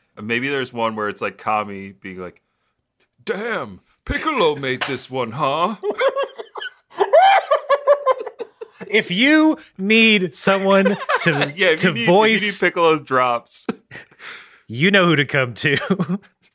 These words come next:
Speaker 1: I got your, I got your ad libs all day. I, I got Piccolo ad libs. I got Kami ad libs. <laughs>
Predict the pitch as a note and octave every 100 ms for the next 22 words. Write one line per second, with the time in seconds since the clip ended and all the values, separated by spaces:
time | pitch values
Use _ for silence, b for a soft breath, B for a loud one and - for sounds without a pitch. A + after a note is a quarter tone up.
0 | - C#3+ C#3+ E3 D#3+ C3+ C#3 E3+ C#3+ B2
1 | C3 C3+ B2+ A#2+ B2 A#2 G#2 G#2 F2+ E2+
2 | G2 A#2 A2 A#2 A2 - C3+ C#3 C3+ B2+
3 | B2 B2 C3 B2+ A2+ G2 - A#2 A2+ A#2
4 | A#2 A#2 A2+ G#2+ A#2 A#2 A2+ A#2+ - -